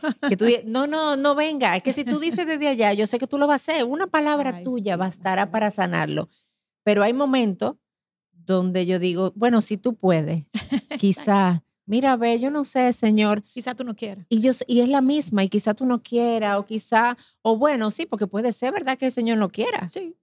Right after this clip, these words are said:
Speaker 2: claro.
Speaker 1: Es verdad que puede ser que el Señor no
Speaker 2: Sí.
Speaker 1: quiera, pero hay como esta duda de, de que quizás,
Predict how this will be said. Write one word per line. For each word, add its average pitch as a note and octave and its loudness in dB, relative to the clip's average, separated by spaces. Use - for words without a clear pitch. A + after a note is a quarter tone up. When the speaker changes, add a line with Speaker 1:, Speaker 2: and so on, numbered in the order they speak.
Speaker 2:
claro. - -10
Speaker 1:
Es D#3 -4
verdad E3 0
que G4+ 0
puede C#4+ 2
ser B3+ -2
que A#3+ -2
el A#3 -2
Señor A3+ 2
no A3 4
Speaker 2:
Sí. G#3 -4
Speaker 1:
quiera, D4 0
pero A#3 2
hay B3 0
como C#4+ -2
esta C#4+ 0
duda A3+ 0
de, G3 0
de F3+ -4
que F#3 -4
quizás, G3 -2